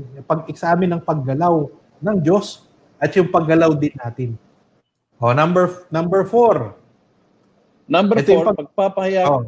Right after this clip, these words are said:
Speaker 2: ng lungkot at paghingi ng kapatawaran sa Diyos. Yan.
Speaker 1: Parang
Speaker 2: Sa
Speaker 1: ako'y gumaling at
Speaker 2: mga,
Speaker 1: lumakas.
Speaker 2: dito
Speaker 1: Mm-hmm.
Speaker 2: nagpo-focus sa, ah, kung ano ang, ah,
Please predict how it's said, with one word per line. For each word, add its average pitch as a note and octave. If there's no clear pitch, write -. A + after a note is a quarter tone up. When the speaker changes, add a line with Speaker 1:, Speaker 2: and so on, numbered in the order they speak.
Speaker 2:
ng E3
lungkot F#3
at C#3+
paghingi D#3+
ng D3+
kapatawaran C3+
sa B2
Diyos. A2+
Yan. C3
Speaker 1:
Parang B2+
Speaker 2:
Sa D3
Speaker 1:
ako'y D3
gumaling C3+
at D#3
Speaker 2:
mga, D#3+
Speaker 1:
lumakas. D#3+
Speaker 2:
dito F#3
Speaker 1:
Mm-hmm. F#3
Speaker 2:
nagpo-focus D3+
sa, D3+
ah, C3
kung D#3+
ano E3
ang, D#3
ah, C3+